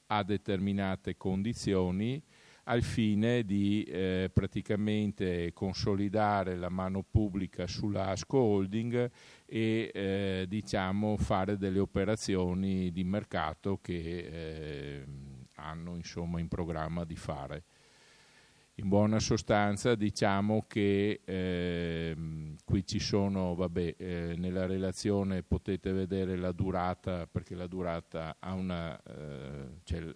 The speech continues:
l'oper-, le operazioni hanno una durata limitata, il corrispettivo che può essere, diciamo, speso dalla società e,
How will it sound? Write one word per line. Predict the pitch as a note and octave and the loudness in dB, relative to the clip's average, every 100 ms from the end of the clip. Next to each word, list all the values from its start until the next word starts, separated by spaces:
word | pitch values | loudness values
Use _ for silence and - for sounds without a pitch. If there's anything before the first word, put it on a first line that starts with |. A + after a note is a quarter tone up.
| - | -10
l'oper-, | F#2+ F#2 - F#2+ G2 | -6 -4 -2 -2 4
le | G2+ | 6
operazioni | G2+ G2+ F#2+ - G#2 F#2+ G2 | 6 6 4 2 4 4 4
hanno | F#2 F#2+ | 2 2
una | F#2 | 2
durata | E2+ F#2 F2+ F2+ F#2+ | 2 2 2 0 -2
limitata, | F2+ F#2+ A2 - F#2 E2+ D#2 - A2+ B2 - - - - - - _ | 0 2 2 2 2 2 0 2 2 2 -6 -20 -20 -20 -20 -20 _
il | - A#2 - | 2 2 6
corrispettivo | A#2 G#2 G2 - G2 - G#2+ A2 G2+ F#2+ E2+ | 6 6 4 2 0 0 2 2 2 0 -2
che | G2 F#2 | -4 -2
può | F#2+ F2+ | 0 2
essere, | F2+ F#2 F2 - G2 F2+ F2+ E2+ E2 D#2+ D#2+ D#2+ | 2 2 0 0 2 2 0 0 -2 -4 -6 -6
diciamo, | E2 E2 - F2+ F#2 F#2+ | -6 -4 0 2 4 2
speso | - - F#2+ F#2+ F2+ | 2 4 6 6 4
dalla | F2+ F2+ F2+ | 0 2 0
società | - G2+ - B2 - G#2 G2+ C3 G#3 - _ - - - - - _ | 0 -2 -2 -2 0 2 4 2 -2 -16 _ -20 -20 -20 -20 -20 _
e, | C3+ A#2+ B2 A#2+ | 2 6 6 2